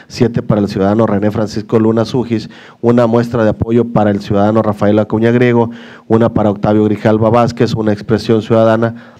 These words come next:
a favor del ciudadano Francisco Javier Carrasco Valenzuela. Esto nada más es alusión, ¿eh? En las apuntadas condiciones,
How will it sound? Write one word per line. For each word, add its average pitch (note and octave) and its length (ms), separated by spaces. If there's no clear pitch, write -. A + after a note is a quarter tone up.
a G#2+ 120
favor G#2+ 440
del G#2 320
ciudadano G#2 340
Francisco G2+ 440
Javier G2+ 400
Carrasco G2+ 400
Valenzuela. A2 560
Esto C3 200
nada A#2+ 220
más A2+ 220
es G#2+ 120
alusión, G2 520
¿eh? A2+ 80
En A#2+ 140
las B2 240
apuntadas D#3+ 520
condiciones, A#2 760